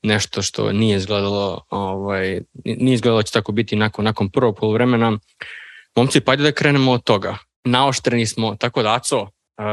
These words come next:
ajde da, ajde da krenemo od tebe. Daj mi, daj mi neki tvoj komentar što se tiče prvog poluvremena i šta je, šta je krenu-, kako je, kako je došlo do te situacije u drugom poluvremenu da mi moramo da se, da se borimo za tu pobedu?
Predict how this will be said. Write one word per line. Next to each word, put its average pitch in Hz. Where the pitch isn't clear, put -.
ajde 120
da, 113
ajde 127
da 123
krenemo 117
od 110
tebe. 95
Daj 117
mi, 135
daj 123
mi 135
neki 135
tvoj 131
komentar 113
što -
se 101
tiče -
prvog 120
poluvremena 113
i 104
šta 120
je, 117
šta -
je 120
krenu-, 117
kako 139
je, 117
kako -
je -
došlo 117
do 107
te 113
situacije 107
u 101
drugom 101
poluvremenu 101
da 98
mi 101
moramo 101
da 95
se, 104
da 98
se -
borimo 98
za 95
tu 95
pobedu? 90